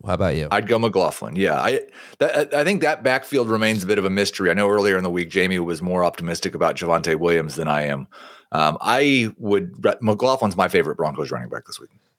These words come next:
Speaker 1: All right, Rashawn Johnson is out, so Deontay Foreman had, I think, fifteen carries and one catch last week. He'll get the Raiders this week. Uh, Kareem Hunt may not play, so that's, that could be a very advantageous for Jerome Ford.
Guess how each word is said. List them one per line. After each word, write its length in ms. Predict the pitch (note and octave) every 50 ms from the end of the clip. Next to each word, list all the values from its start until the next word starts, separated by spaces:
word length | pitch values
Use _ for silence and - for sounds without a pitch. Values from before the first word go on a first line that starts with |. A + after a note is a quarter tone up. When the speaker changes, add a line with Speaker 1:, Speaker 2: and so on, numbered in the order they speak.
| _ -
Speaker 1:
All 160 | - A2+ G#2+
right, 160 | A2+ B2 C3
Rashawn 300 | - E3 D3 C#3+ C#3+ C#3+
Johnson 420 | B2 C#3 C3+ C3+ C#3 C3 - C#3+
is 160 | B2+ A#2+ - - -
out, 340 | A2 A#2+ C3 C3+ - - -
so 160 | - A2 G#2
Deontay 460 | F2+ G#2 G#2 G#2 A2+ - A2+ G#2+ G#2+
Foreman 360 | - - A#2+ A#2 A2+ A2+ A2
had, 240 | A2+ A2 G2+ F#2+ G2 - -
I 80 | - G2
think, 160 | F#2+ G2+ F#2+
fifteen 420 | - B2+ A#2 - - - A2+ A2 G#2+
carries 400 | - A#2 G#2 G#2+ G#2+ G#2+ G2+ G#2
and 140 | G2 F#2
one 120 | F#2 F#2 -
catch 400 | A2 A#2+ A2 A2 A2+ G#2+ - -
last 320 | A#2+ G#2+ G#2 A2 - -
week. 220 | G#2+ G#2+ G#2+ G#2 -
He'll 100 | G2 E2+
get 140 | F2 E2
the 100 | - F#2+
Raiders 440 | F#2 G2+ G#2 G#2+ G#2 G#2 G#2 G2+ F#2+
this 240 | - G#2 G2+ - -
week. 320 | G#2 G#2 G2+ G2 - - - _ - - - - _ _ - -
Uh, 100 | F#2+ F#2+
Kareem 360 | - - C#3 C#3+ D#3+ F3 D#3
Hunt 300 | D#3 E3 F#3 F3+ - -
may 100 | C3+ B2
not 220 | A2+ G2+ E2 D#2
play, 400 | - - G2+ F#2 E2+ E2+ F2 G2
so 280 | G2 - - G2 F#2 F2+
that's, 320 | G2+ G#2+ A2 - - -
that 220 | - - G2 A2+ -
could 80 | G#2+
be 160 | G2+ G#2+ G2+
a 80 | F#2+ F2+
very 420 | C#2 D#2 D#2+ A2+ B2 C#3+ C3+ A#2
advantageous 640 | G#2+ G#2 G2 F2 F#2+ F#2 - - F#2+ F#2+ F2 F#2+ -
for 160 | - - G2+
Jerome 340 | F#2 - F#2 F2+ F#2+ F#2+ F#2
Ford. 360 | - - - A2 G2+ E2+ D2+